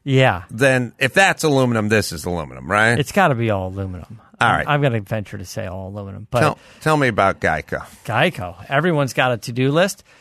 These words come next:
Speaker 1: You drop off dry cleaning, you pick up some milk, and now you can add save hundreds of dollars on car insurance to that list, and you don't have to pick up or drop off anything. Just go to geico dot com,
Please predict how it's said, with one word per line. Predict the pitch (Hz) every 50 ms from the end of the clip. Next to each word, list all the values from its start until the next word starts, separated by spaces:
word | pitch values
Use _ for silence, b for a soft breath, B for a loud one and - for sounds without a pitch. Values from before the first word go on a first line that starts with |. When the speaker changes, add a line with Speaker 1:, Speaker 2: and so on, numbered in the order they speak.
| b b b b
Speaker 1:
You | 107
drop | 98 - 120 113 107 -
off | 127 117 110 -
dry | - 120 117 117 120
cleaning, | - - 139 143 156 170 165 131
you | 104
pick | - - 135 123
up | 135 110 -
some | - 135 117 107
milk, | 110 123 147 180 214 208 -
and | 131 120 117
now | 131 156 180
you | 220 202
can | 151 - 131
add | - 120 117 113 -
save | - 117 107 -
hundreds | - - 147 165 156 147 131 - 123
of | 107
dollars | - 131 123 127 135 127 107 104
on | 104 101
car | 95 - - 123 117 120 127
insurance | 123 113 - - 127 127 123 - -
to | - 127
that | 110 110 107 104
list, | 110 120 139 175 185 - - B B B B B
and | 120 123
you | 147 160
don't | 156 127
have | 131 139 127
to | - 107
pick | - - 135 127 -
up | 127 127 123 -
or | - 101
drop | 90 - - 98 104 - - 98
off | 101 104 - -
anything. | - 101 95 92 - 98 98 95 95 b b b b b b b
Just | - 170 156 - -
go | - 170 160 165
to | 156
geico | 117 113 120 139 160 156 - 165 160 156
dot | 151 147 143
com, | - - 135 139 151 170 175